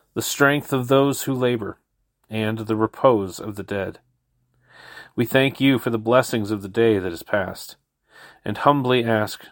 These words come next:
for your protection through the coming night. Bring us in safety to the morning hours. Through him who died and rose again for us,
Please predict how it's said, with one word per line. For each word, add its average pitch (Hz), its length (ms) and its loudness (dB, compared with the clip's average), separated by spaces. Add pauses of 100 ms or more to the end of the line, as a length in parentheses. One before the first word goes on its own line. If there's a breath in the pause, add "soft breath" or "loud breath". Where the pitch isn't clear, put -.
for 107 120 -2
your 101 120 2
protection 110 600 -4
through 101 200 -8
the 92 80 -6
coming 92 320 -6
night. 92 300 -6 (1120 loud breath)
Bring 117 200 6
us 120 240 2
in 123 200 -4
safety 117 600 -4 (260)
to 110 120 -6
the 98 80 -6
morning 101 280 -2
hours. 92 520 -2 (3000)
Through 127 220 2
him 135 260 2
who 131 100 -2
died 123 400 0
and 117 220 -6
rose 113 240 2
again 104 320 -6
for 98 200 -4
us, - 420 -6